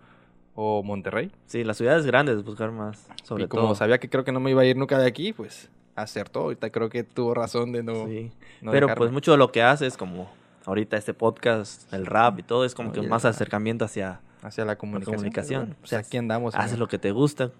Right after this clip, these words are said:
Speaker 2: con
Speaker 1: Sí, más o menos,
Speaker 2: carrera.
Speaker 1: ahí andamos. <laughs> Pero sí, hermano.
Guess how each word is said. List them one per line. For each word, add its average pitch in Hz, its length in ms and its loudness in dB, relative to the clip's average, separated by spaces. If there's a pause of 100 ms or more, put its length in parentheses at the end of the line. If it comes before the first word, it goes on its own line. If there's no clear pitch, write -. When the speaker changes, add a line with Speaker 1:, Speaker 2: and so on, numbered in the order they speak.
(140)
Speaker 2:
con 113 100 -4
Speaker 1:
Sí, 190 200 -4
más 170 180 -8
o - 40 -8
menos, 156 240 -4
Speaker 2:
carrera. 98 240 -2
Speaker 1:
ahí - 40 -4
andamos. 131 400 -8
<laughs> - 1040 -14
Pero 120 220 0
sí, 127 100 -6
hermano. 123 340 -2